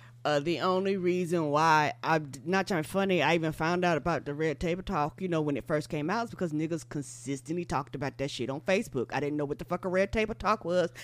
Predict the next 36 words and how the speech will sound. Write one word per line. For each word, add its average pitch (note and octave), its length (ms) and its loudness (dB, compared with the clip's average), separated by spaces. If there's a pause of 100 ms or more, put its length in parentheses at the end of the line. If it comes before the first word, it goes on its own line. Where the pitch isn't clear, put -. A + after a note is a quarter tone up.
(160)
I A#2 60 0
didn't C#3+ 140 2
know E3+ 140 6
they G#3 80 8
was G#3 140 2
doing G#3+ 140 4
the G3 60 2
show. F3+ 300 4
I - 60 6
didn't G#3+ 180 4
know G#3 140 4
this G3 120 2
shit F3+ 200 2
existed. C3 540 -2 (280)
But D#3 100 0
because G3+ 420 2
niggas F3 260 0
complained D3+ 420 0
so G#3 640 10
much, F#3+ 260 6
I G#3 60 -2
was G3 60 0
like, F#3 120 2
"What A#3+ 100 -4
the A#3+ 60 -6
fuck - 240 0
is F#3+ 120 -4
a F#3+ 40 0
Red D#3+ 300 4
Table D3+ 220 2
Talk?" - 280 0
Oh, F#3+ 220 4
she F#3+ 160 -6
got F3 180 2
a F3 40 -2
show, C#3+ 360 4